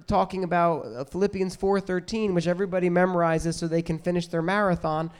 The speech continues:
"I can do all things through Christ who gives me strength." But really, Paul's talking about finding joy even in prison, being content in all circumstances. And so today we want to look at how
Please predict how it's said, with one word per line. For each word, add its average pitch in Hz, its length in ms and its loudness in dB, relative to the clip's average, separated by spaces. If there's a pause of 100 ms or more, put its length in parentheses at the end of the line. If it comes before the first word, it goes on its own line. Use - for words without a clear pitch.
(140)
"I 196 140 -2
can 214 140 -6
do 202 160 -2
all 202 180 2
things 220 320 -2
through 165 120 -8
Christ 170 320 0
who 160 80 -2
gives 151 180 0
me 143 140 0
strength." 139 520 0
But - 340 -2 (180)
really, 202 380 2
Paul's 165 360 4
talking 160 360 0
about 147 280 -2
finding 147 520 0
joy 127 600 2 (440)
even 147 280 0
in 110 140 -2
prison, 113 520 -4 (500)
being 139 220 2
content 143 440 0
in 143 100 -2
all 135 180 2
circumstances. 127 1000 -8 (1400)
And 170 120 2
so 185 140 2
today 185 640 0
we 170 220 0
want 165 360 2
to 160 100 0
look 208 320 0
at 156 280 -4
how 185 920 -2